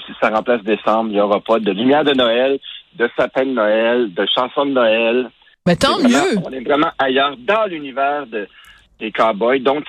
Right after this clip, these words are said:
Speaker 1: ça promet. Puis j'ai pris aussi en même temps des nouvelles, euh, de notre cowboy qui est,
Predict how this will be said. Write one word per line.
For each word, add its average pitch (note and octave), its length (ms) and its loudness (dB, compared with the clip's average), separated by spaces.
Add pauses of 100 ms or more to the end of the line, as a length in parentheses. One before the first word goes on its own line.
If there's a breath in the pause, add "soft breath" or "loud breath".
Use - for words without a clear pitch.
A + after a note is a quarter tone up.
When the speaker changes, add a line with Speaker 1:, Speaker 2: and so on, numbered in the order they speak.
Speaker 1:
ça - 80 2
promet. C3+ 420 0
Puis - 140 -4
j'ai A2+ 140 0
pris C3+ 80 -6
aussi D#3+ 240 2
en G3 60 2
même C3 200 0
temps E3 140 2
des E3 120 0
nouvelles, B2 480 0
euh, G2 140 0 (460 soft breath)
de G#2 100 2
notre A2+ 400 0
cowboy B2+ 540 0
qui C3 120 -2
est, G2+ 140 2